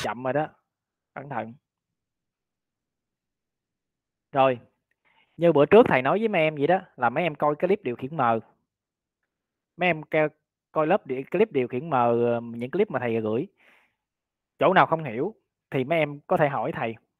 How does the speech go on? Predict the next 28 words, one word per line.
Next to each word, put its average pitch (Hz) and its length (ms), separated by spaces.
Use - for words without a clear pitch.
Chứ 214 60
bây 160 140
giờ 135 200
thì 131 140
thầy 127 160
đang 143 140
giảng 143 180
chung 156 180
cho 151 80
nhóm. 160 240
Ha, 165 180
thầy 127 160
quay 151 140
phim 160 200
cái 190 100
buổi 160 200
họp 117 200
này 127 100
của 160 100
mình 147 160
lại 117 180
rồi. 123 200
Thì 120 420
bây 160 120
giờ 143 100
em 156 180
nào 123 260
mà 117 360